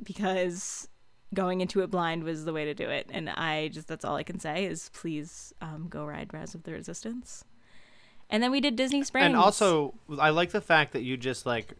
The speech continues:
Speaker 2: <laughs> you know, you're like, "Oh, and I forgot to mention I got a boarding pass." And the one o'clock, everybody, listen.
Speaker 1: Is that a big deal?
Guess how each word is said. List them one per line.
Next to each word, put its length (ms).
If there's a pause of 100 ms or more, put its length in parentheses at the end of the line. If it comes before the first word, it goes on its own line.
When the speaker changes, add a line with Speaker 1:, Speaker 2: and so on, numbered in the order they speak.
Speaker 2:
<laughs> 160
you 160
know, 80
you're 160
like, 160
"Oh, 120
and 100
I 60
forgot 260
to 80
mention 280
I 40
got 140
a 40
boarding 320
pass." 240
And 100
the 60
one 240
o'clock, 560
everybody, 400
listen. 320 (220)
Speaker 1:
Is 100
that 100
a 140
big 220
deal? 360